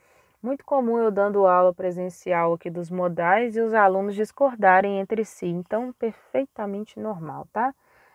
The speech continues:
Aqui eu coloquei o que eu achei que seria o mais correto, ok? Mas pode ser que vocês encontrem outras respostas. Pode ser também que nas frases aqui,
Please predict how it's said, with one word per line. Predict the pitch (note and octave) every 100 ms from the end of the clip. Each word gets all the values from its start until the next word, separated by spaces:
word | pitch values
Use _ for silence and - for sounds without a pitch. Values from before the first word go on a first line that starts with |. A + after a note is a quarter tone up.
| _
Aqui | F3 -
eu | G#3+
coloquei | - A3 G3+ - F#3+ A3 A#3+ -
o | G3
que | - -
eu | G#3+ A3 C#4+ E4+ D4+
achei | C4+ - - F#3+ A3 A#3+
que | A3
seria | - G#3+ F#3+ G3
o |
mais | G3 F#3+ -
correto, | - G#3 D3+ - _ _ _ _ _ _ _ _
ok? | G#3 D4+
Mas | D4 G3+ -
pode | F3+ F3
ser | - F#3+
que | F#3+
vocês | G3 G#3 G3+
encontrem | G#3 F#3+ F#3 - F3+
outras | F3+ F#3+ F#3+
respostas. | B3 - - - _ _ _ _ - - - _
Pode | C4+ D4 C#4 B3+
ser | - G3+ -
também | F#3 F3+ G3 A#3+ G#3+
que | G#3
nas | G3 G3 -
frases | F3+ F3 F3 E3+ E3+
aqui, | - A3 A3+